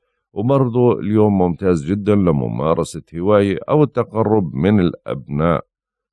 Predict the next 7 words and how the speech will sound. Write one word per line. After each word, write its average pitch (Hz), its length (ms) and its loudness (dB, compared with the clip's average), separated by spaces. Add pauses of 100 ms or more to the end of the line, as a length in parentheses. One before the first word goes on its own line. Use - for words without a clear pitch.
(220)
ولكن 95 760 0 (140)
بدك 113 260 -14
تنتبه، 104 600 -4 (480)
يجب 104 460 -2
اتخاذ 120 480 -2
خطوات 127 580 -2
مفيدة 117 720 0